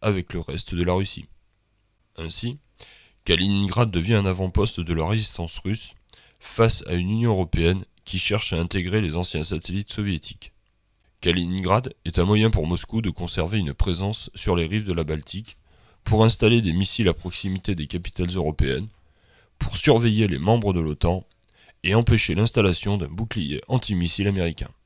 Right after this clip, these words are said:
En conclusion, les pays baltes apparaissent comme des États subissant de fortes pressions pour trouver la voie de leur développement économique, s'arrimer à l'otan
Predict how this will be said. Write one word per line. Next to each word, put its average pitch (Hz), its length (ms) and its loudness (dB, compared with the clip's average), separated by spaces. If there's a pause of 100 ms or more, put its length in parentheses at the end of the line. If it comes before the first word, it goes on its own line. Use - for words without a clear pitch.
(1120)
En 110 120 6
conclusion, 123 560 0 (760)
les 87 180 2
pays 123 240 8
baltes 92 300 4
apparaissent 90 480 4
comme 85 160 -2
des 90 200 2
États 107 340 2 (100)
subissant 110 480 -2
de 101 80 -4
fortes - 340 -2
pressions 107 500 -2
pour - 160 -6
trouver 104 280 0
la 92 80 4
voie 95 240 2
de 98 100 0
leur 69 160 -4
développement 104 480 -2
économique, 82 640 -2 (540)
s'arrimer 113 520 6
à 98 60 6
l'otan 92 460 0